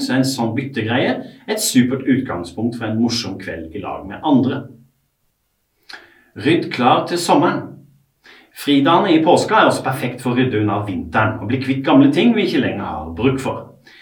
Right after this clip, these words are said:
I vår familie pleier vi å bruke påska til å gjøre klar til sommeren, hente frem hagemøbler, rydde på loftet, vi har ikke kjeller heldigvis,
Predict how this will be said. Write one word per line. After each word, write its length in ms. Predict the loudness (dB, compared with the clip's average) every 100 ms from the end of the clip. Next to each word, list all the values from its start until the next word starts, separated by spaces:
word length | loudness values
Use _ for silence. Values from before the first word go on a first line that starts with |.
| -14 0
I 80 | 6
vår 160 | 6 6
familie 400 | 6 6 6 4
pleier 240 | 4 4
vi 80 | 4
å 80 | 4
bruke 240 | 2 2
påska 400 | 0 0 0 -4
til 80 | 0
å 20 | 0
gjøre 140 | 2 0
klar 160 | 0
til 80 | -2
sommeren, 480 | 2 2 4 2 0 -6 -14 -2
hente 260 | 0 0 -2
frem 220 | -2 0 4
hagemøbler, 640 | 4 4 2 2 2 2
rydde 240 | 2 2
på 160 | 0 2
loftet, 560 | 2 0 2 2 2 -4
vi 160 | -4 -2
har 160 | -4 -4
ikke 140 | 0
kjeller 240 | 2 4 2
heldigvis, 400 | 4 2 2